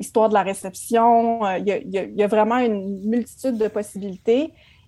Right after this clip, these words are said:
Et, et on pourrait dire de la même chose de, de, bon, au niveau de l'analyse narrative, euh,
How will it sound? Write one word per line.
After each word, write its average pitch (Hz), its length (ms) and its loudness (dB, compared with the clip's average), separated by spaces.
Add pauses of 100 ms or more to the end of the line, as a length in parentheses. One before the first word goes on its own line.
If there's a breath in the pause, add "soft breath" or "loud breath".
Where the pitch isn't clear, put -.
(100)
Et, 214 340 2
et 220 60 6
on 214 100 2
pourrait 226 260 4
dire 269 320 0
de 220 60 -6
la 214 120 2
même 220 200 -4
chose 254 340 -2
de, 208 60 -6 (420)
de, 175 180 -6
bon, 202 240 4 (120)
au 240 100 4
niveau 233 220 4
de 269 40 0
l'analyse 226 440 0
narrative, 240 640 -4 (600 soft breath)
euh, 180 280 -2